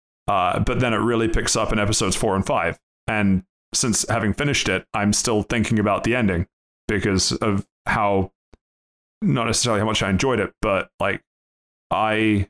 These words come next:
Speaker 2: had
Speaker 1: um,
Speaker 2: impact.
Speaker 1: It did. It did. Like, all of the Life is Strange games are kind of built around having an impact because they try and meet you on a level of shared experience that you may have had or that can empathize with.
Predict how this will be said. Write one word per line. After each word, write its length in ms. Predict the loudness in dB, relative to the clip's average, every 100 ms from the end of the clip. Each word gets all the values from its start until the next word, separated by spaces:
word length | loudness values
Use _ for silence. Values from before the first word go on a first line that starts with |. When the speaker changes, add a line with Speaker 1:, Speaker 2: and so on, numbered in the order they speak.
| -2
Speaker 2:
had 320 | 2 4 6
Speaker 1:
um, 100 | 6
Speaker 2:
impact. 360 | 4 4 -2 -8 _ _ _ _ -4
Speaker 1:
It 160 | 0
did. 320 | 0 0 -2 -2
It 120 | -2
did. 220 | 0 0
Like, 200 | 0 0
all 100 | 0 2
of 80 |
the 60 | 2
Life 200 | 2 2
is 80 | 0
Strange 260 | 0 0
games 300 | 0 2 2
are 80 | 0
kind 200 | -2 0
of 100 | 0
built 260 | 0 0 2
around 480 | 0 2 2 0 -2 _ _ -6
having 280 | -2 0 2
an 60 |
impact 380 | 2 2 0 -2
because 240 | -2 -2 0
they 100 | 0
try 240 | 0 0
and 180 | 0 2
meet 240 | 2 2
you 180 | 2 2
on 80 | 2
a 60 | 2
level 260 | 2 2
of 100 | 0
shared 220 | 0 0
experience 380 | -2 -2 -2 -2
that 80 | 0
you 80 | 0
may 140 | 2
have 120 | 0
had 240 | 0 -2 0
or 140 | 0
that 160 | -2 -2
can 100 | -2
empathize 500 | 0 0 -2 -2 0
with. 220 | -2 -2